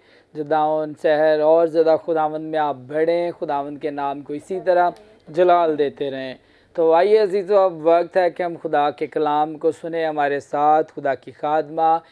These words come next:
इवेंजलिस्ट परवीन जावेद हैं। तो आइए हम खुदा की खादमा के वसीला से खुदा के कलाम को सुनेंगे। जी, खुदावंद आपको बहुत ज़्यादा बरकत दे इवेंजलिस्ट परवीन जावेद।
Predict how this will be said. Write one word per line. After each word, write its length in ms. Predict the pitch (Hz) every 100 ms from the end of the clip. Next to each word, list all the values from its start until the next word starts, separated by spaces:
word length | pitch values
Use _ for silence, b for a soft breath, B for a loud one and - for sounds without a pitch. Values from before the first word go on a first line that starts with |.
| b b
इवेंजलिस्ट 680 | 156 151 156 151 151 160 143 143
परवीन 460 | 151 147 165 170 160
जावेद 480 | 165 156 165 170
हैं। 220 | 170 165 165 b b -
तो 40 |
आइए 220 | 185 190 196
हम 160 | 190
खुदा 300 | 165 170 151 151
की 160 | 151
खादमा 540 | 139 160 147 143 151 147 131 b -
के 60 | 160
वसीला 400 | 139 175 151 147
से 180 | - 151
खुदा 280 | 165 151 131
के 160 | -
कलाम 340 | 131 135 127 123
को 140 | 135
सुनेंगे। 560 | 127 143 135 131 131 120 b b -
जी, 120 | 160
खुदावंद 420 | 170 185 170 170 170
आपको 260 | 160 160
बहुत 260 | 156 160 160
ज़्यादा 240 | 156 156 151
बरकत 400 | 147 156 - 170
दे 180 | 160 160
इवेंजलिस्ट 560 | 151 143 139 147 147
परवीन 440 | - 143 147 160 156
जावेद। 460 | 160 156 160 160